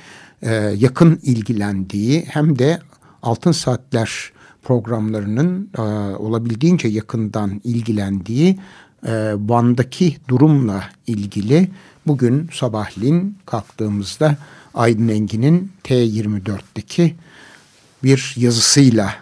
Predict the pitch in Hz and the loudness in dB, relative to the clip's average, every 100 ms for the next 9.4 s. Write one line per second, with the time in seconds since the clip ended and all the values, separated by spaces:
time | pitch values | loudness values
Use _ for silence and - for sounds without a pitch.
0 | - - - 98 - 98 95 - - - | -20 -16 -8 -8 -6 -8 -8 -8 -8 -4
1 | 127 113 113 - 107 151 165 - - - | -2 0 -2 -4 0 2 0 -4 -20 -20
2 | _ - 117 95 107 110 139 - - _ | _ -8 -6 -2 -2 2 0 -2 -20 _
3 | _ - 98 98 90 90 _ - 107 107 | _ -14 -10 -10 -12 -16 _ -10 -8 2
4 | 135 131 120 101 101 - - 104 - 165 | 4 4 2 -2 -6 -12 -12 -10 -4 -4
5 | 165 - 139 92 95 - - - - - | -2 2 2 2 -6 -8 -14 -16 -20 -12
6 | 90 87 90 131 151 151 - - - _ | -10 -10 -4 -2 -2 -4 -20 -20 -20 _
7 | 120 135 151 113 123 156 165 - 131 127 | -4 4 4 4 0 0 0 -4 -2 0
8 | 117 107 117 - 117 107 113 104 107 104 | 0 -2 -4 -4 -4 -2 -2 -2 -2 -4
9 | 101 - 117 101 | -6 -6 -6 -8